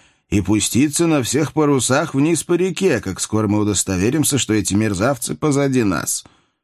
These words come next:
Мы, моряки, думаем, что погоня с кормы <laughs> — самая долгая погоня". "Даже за весь порох крепостного магазина, не дождавшись змея, я не двинусь с этого места,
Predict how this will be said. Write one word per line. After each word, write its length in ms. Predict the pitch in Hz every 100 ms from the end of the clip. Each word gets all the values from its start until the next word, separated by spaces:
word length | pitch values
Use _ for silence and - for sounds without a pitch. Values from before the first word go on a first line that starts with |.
| _
Мы, 200 | 85 120 202
моряки, 420 | 185 143 131 175
думаем, 400 | 127 165 160 127
что 260 | - 139
погоня 640 | 120 127 120 143 196 180 151
с 100 | -
кормы 560 | 143 147 190 202 139 -
<laughs> — 320 | 143 - 147 - - - -
самая 580 | - 185 220 214 214
долгая 520 | 185 214 208 180 190 180
погоня". 680 | 185 170 139 95 82 - - _ _ _ _ _
"Даже 540 | - 76 98 117 117 117
за 180 | 113 120
весь 340 | 127 127 -
порох 440 | - 123 120 110
крепостного 680 | - 104 107 110 110 113 107
магазина, 840 | 107 104 107 110 131 120 90 - - _ _ _ -
не 160 | 87
дождавшись 720 | 92 101 87 95 92 - 87 82
змея, 420 | 85 104 135 127
я 200 | 107 101
не 140 | 101
двинусь 480 | 87 90 117 113 98
с 80 | -
этого 260 | 98 92 92
места, 600 | 98 120 - 92 85